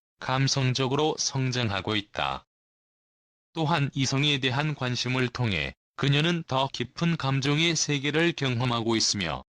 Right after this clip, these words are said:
앞으로의 인생에서 어떤 선택을 할지에 대한 고민도 시작했을 것이다. 하지만 그 어떤 것보다 중요한 점은 김다현이 지금 이 순간에도 자신을 꾸준히 돌아보고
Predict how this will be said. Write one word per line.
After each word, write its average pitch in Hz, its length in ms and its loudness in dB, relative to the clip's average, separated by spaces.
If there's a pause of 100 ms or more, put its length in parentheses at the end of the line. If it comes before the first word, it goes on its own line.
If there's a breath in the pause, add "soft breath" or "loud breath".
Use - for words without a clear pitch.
(960)
앞으로의 135 680 0
인생에서 131 800 0 (220)
어떤 151 520 0
선택을 147 580 0
할지에 131 580 0
대한 143 320 2
고민도 143 480 2
시작했을 123 760 -2
것이다. 76 580 -4 (1080)
하지만 160 580 0
그 - 140 -4
어떤 123 400 -2
것보다 120 520 -2
중요한 120 580 0
점은 92 420 -4 (1120)
김다현이 131 720 0
지금 110 420 -2 (240)
이 131 180 0
순간에도 147 840 0
자신을 147 600 0
꾸준히 143 480 0
돌아보고 113 680 -2